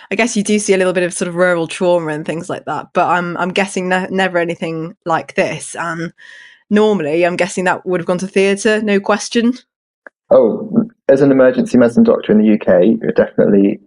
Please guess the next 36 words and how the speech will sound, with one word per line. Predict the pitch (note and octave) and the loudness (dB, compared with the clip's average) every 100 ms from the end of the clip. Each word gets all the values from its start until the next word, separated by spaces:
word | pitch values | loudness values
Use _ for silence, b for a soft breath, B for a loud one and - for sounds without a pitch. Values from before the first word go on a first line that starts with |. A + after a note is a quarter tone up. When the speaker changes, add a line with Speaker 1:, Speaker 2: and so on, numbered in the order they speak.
| - | 2
Speaker 2:
not | A3 G#3+ G2+ - | 4 4 4 0
touching | - - - - - | 0 -2 0 -2 2
this. | - - - | 0 -2 -4
It's | - - | -4 2
a | |
very | F2+ F2+ | 2 2
quick | - - | 0 -2
phone | F#2+ F#2 | 0 0
call | - G2 | 0 -2
to | - | -2
the | - | 0
surgeons. | F#2+ F#2 - - - - - _ _ _ _ - | 2 2 2 0 -2 -4 -14 _ _ _ _ -16
Um, | A2 G#2+ | -14 -10
Speaker 1:
Yeah. | G#2 | -2
Speaker 2:
having | B2+ C3 | -2 0
worked | B2 A#2 - - | 2 2 2 0
across | A2+ - G2 G2 - - - - | -2 0 -4 -4 -10 -12 -10 0
kind | G2 F#2+ | 0 0
of | - - | -6 -2
Timor, | A2 G2 G2 F#2 F#2 F2+ | 2 4 4 4 4 4
Zambia, | G2+ F#2 F#2 F#2 F2+ | 2 2 4 4 4
Northern | G2 F#2 - | 0 0 0
Australia, | F2+ - G2 F#2 D2 C2 - - | 0 2 2 4 2 0 -2 -4
where | G2 F2+ | 0 0
you | |
do | F2 F#2 | 2 0
see | - - | 0 -2
some | - - - | 0 0 0
interesting | F#2 - - - - | 0 0 0 0 0
things, | - E3+ - - - _ _ _ _ _ _ _ - | 2 0 0 -4 -8 _ _ _ _ _ _ _ 0
we'd | G#2 | 2
seen | A#2 A2+ | 4 4
some | G#2+ | 2
things | A2+ G#2+ G2 | 2 2 4
like | G#2+ G2+ - | 2 2 2
this, | - - - | 0 0 -6